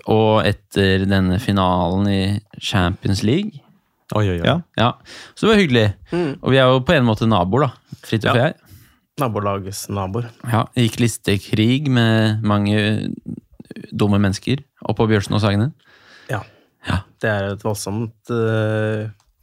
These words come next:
Speaker 4: <laughs> voldsom jobb, det som må gjøres der oppe.
Speaker 1: Ja.
Speaker 4: Daglig, nesten.
Speaker 1: Mhm. Eh, så det har skjedd siden sist, og utover det så har det ikke skjedd så mye.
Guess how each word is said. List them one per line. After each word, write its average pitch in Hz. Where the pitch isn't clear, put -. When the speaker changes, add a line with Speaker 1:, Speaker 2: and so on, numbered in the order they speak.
Speaker 4:
<laughs> 135
voldsom 135
jobb, 120
det 123
som 127
må 120
gjøres 104
der 107
oppe. 107
Speaker 1:
Ja. 117
Speaker 4:
Daglig, 104
nesten. 113
Speaker 1:
Mhm. 117
Eh, 185
så 190
det 147
har 160
skjedd 147
siden 151
sist, -
og 170
utover 139
det 120
så -
har -
det -
ikke -
skjedd -
så 82
mye. 78